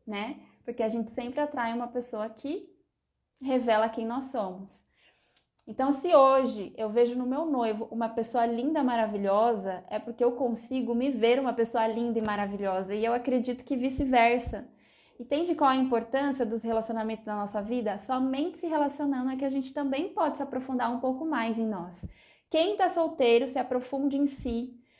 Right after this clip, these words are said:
busque terapias, busque os processos de autoconhecimento, pra que assim a gente possa construir relações maravilhosas na nossa vida.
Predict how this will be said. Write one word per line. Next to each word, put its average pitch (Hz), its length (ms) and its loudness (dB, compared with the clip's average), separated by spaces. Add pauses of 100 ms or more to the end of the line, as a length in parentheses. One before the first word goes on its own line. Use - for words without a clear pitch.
(180)
busque 254 300 -2
terapias, 240 680 0
busque 240 300 -4
os 240 100 -8
processos 262 680 -2
de 262 80 2
autoconhecimento, 208 1000 -4 (1040)
pra 233 140 6
que 233 160 2
assim 311 640 2 (240)
a 226 140 2
gente 254 300 0
possa 233 480 4 (120)
construir 294 760 0
relações 247 760 -2 (400)
maravilhosas 262 920 4
na 233 80 -6
nossa 226 300 -6
vida. 196 440 -8